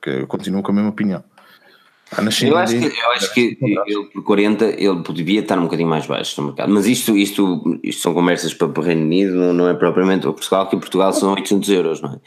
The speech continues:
Speaker 1: Claro.
Speaker 2: Novecentos,
Speaker 1: Sim,
Speaker 2: novecentos euros. Novecentos euros é um absurdo na mesma para um equipamento como aquele. Agora, é aqui que nós temos de ter noção. É assim, em Portugal, eh,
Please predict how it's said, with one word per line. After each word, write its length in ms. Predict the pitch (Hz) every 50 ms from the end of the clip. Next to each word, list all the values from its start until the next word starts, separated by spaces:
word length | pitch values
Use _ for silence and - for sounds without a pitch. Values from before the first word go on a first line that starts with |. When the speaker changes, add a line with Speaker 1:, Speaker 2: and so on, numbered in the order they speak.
| - - - -
Speaker 1:
Claro. 260 | - 208 214 208 - - - - - 71
Speaker 2:
Novecentos, 540 | 82 98 104 98 - 127 110 107 101 92 -
Speaker 1:
Sim, 80 | 120
Speaker 2:
novecentos 460 | 113 85 85 80 - 101 95 92 - 107
euros. 320 | 107 104 95 87 80 76
Novecentos 400 | 85 80 78 - 104 101 - 101
euros 260 | 104 104 110 107 101
é 80 | 113 110
um 120 | 110 110
absurdo 420 | 107 101 - - 117 113 101 98 110
na 60 | 110
mesma 340 | 110 113 110 107 113 110 107
para 100 | 113 113
um 120 | 113 113
equipamento 640 | 107 107 104 117 110 117 120 117 110 - 127 117 110
como 180 | - 117 117
aquele. 220 | 113 117 147 139 135 - - - - - -
Agora, 240 | 98 92 104 101 101
é 120 | 101 110
aqui 340 | 107 110 - - 131 135 135
que 80 | 139
nós 200 | 135 131 131 127
temos 240 | - 131 131 127 117
de 100 | 113 110 - _ _ _ _ _ _ _ _ _
ter 140 | - 131 120
noção. 420 | 123 123 120 - 127 110 101 95
É 60 | 98
assim, 260 | 92 - 95 85 76 - - - - _
em 100 | - 101
Portugal, 560 | 101 - - - 104 104 104 107 117 123 - - -
eh, 280 | 101 104 98 - -